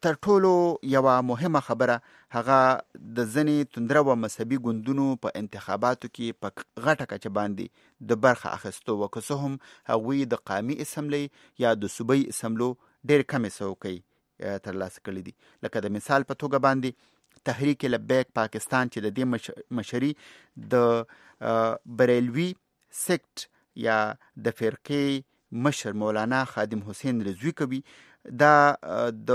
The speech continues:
قومي اسمبلۍ په پنځم نمبر غټ ګوند دی چې تر ټولو زیات، آه، ووټونه، آه، دوی ترلاسه کړي دي. دوی ته،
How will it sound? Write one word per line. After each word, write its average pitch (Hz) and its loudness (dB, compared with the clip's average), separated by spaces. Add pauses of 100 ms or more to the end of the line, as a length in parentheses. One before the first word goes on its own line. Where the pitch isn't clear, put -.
(260)
قومي 131 2 (100)
اسمبلۍ 139 -2 (140)
په 120 0 (140)
پنځم 117 0
نمبر 110 0 (720)
غټ 156 4 (100)
ګوند 127 0
دی 117 0
چې 113 -8 (100)
تر 95 -2 (120)
ټولو 135 2 (260)
زیات، 131 2 (520)
آه، 110 2 (100)
ووټونه، 120 0 (480)
آه، 101 -4 (100)
دوی 117 -2 (100)
ترلاسه 98 -6
کړي 98 -6
دي. 101 -10 (400)
دوی 180 2
ته، 143 2